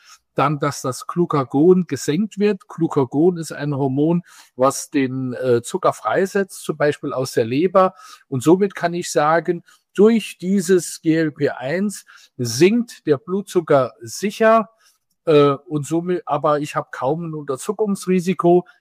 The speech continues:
Im Gehirn sorgt's dafür, dass ich länger satt bin, äh, dass ich wieder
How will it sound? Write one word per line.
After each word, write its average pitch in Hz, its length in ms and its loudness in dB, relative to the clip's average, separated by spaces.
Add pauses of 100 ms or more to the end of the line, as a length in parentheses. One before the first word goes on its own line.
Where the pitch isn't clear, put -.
(100)
Im 143 180 -2
Gehirn 185 540 4
sorgt's 143 520 -4
dafür, 143 420 0
dass 120 240 -8
ich 123 120 -14
länger 131 260 -4
satt - 340 -6
bin, 175 320 0 (480)
äh, 135 340 2
dass 139 220 -4
ich 143 160 -10
wieder 131 240 0